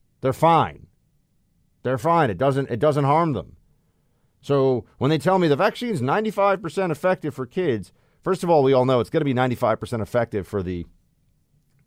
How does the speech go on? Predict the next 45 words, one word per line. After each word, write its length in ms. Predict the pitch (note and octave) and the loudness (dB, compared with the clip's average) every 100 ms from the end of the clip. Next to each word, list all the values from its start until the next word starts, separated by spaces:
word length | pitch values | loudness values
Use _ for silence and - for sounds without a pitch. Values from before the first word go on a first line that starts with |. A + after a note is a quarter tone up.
| _ | _
two 260 | C#3 C#3 C3 | -2 0 0
or 80 | |
three 300 | G2 G#2+ B2+ | -2 -4 -4
months 400 | A#2 A#2 A2 G2 | -2 -2 -2 -4
where 140 | G#2 G2 | -4 -4
it 60 | |
has 120 | G2 F#2 | -4 -6
maximum 380 | A2 G#2+ G#2+ | -6 -6 -8
protection. 400 | F2 F2 A#2 F#2+ | -10 -6 -6 -6
Then 100 | F#2 | -8
it's 80 | G#2+ | -8
gonna 160 | A2 F#2+ | -8 -8
go 140 | F2 | -8
down. 400 | E2+ G#2 E2 F#2+ - _ _ _ _ _ _ _ _ _ _ _ _ _ _ _ | -6 -6 -8 -12 -16 _ _ _ _ _ _ _ _ _ _ _ _ _ _ _
Then 180 | G#2 A#2 | -6 -6
kids 200 | - B2 | -2 -4
will 60 | G2+ | -2
be 100 | G2 | -4
able 80 | F2+ | -4
to 60 | |
get 120 | F#2 | -6
it 100 | D#2+ | -8
too, 220 | - C3 F#2+ | -6 -4 -4
but 160 | F2+ | -6
kids 180 | - A#2+ | -6 -6
should 180 | - G#2+ | -6 -4
not 140 | G2+ | -4
be 120 | G2 | -4
worried 160 | G#2 B2+ | -6 -4
about 160 | F#2+ D#2+ | -4 -6
this. 120 | D#2+ | -8
There's 180 | - - | -8 -4
basically 400 | D#3 D3+ B2 B2+ | -4 -4 -6 -2
a 60 | |
one 200 | G2+ A2 | -2 -2
in 80 | G#2+ | -2
a 20 | |
million 300 | G#2 G2+ F#2+ | -2 -2 -4
chance 300 | - G#2 F2 | -6 -6 -6
of 80 | D#2+ | -12
a 40 | |
child 300 | D#2+ F#2+ E2 | -8 -4 -4
dying 300 | D#2 E2+ E2+ | -4 -6 -6
from 160 | D#2 E2+ | -10 -14
covid. 340 | - - - | -12 -14 -16